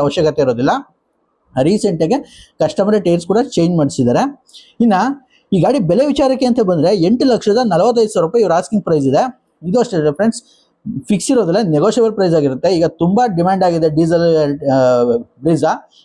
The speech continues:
ಯಾರಿಗಾದ್ರೂ ಬೇಕು ಅಂದ್ರೆ ಚೆಕ್ ಮಾಡಿ ಗಾಡಿನ ತಗೋಬಹುದು ಆರಾಮಾಗಿ. ಇನ್ನ ಮತ್ತೊಂದು ಗಾಡಿ ಬಂದು ಫೋರ್ಡ್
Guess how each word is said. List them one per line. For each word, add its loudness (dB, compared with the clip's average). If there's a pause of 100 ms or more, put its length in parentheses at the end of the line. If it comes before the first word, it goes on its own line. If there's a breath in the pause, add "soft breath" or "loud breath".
ಯಾರಿಗಾದ್ರೂ 2
ಬೇಕು 0
ಅಂದ್ರೆ 0 (260)
ಚೆಕ್ -2
ಮಾಡಿ 2
ಗಾಡಿನ 0 (140)
ತಗೋಬಹುದು 0
ಆರಾಮಾಗಿ. 0 (500 soft breath)
ಇನ್ನ 2 (520)
ಮತ್ತೊಂದು 0
ಗಾಡಿ 2
ಬಂದು 0 (1800 loud breath)
ಫೋರ್ಡ್ 0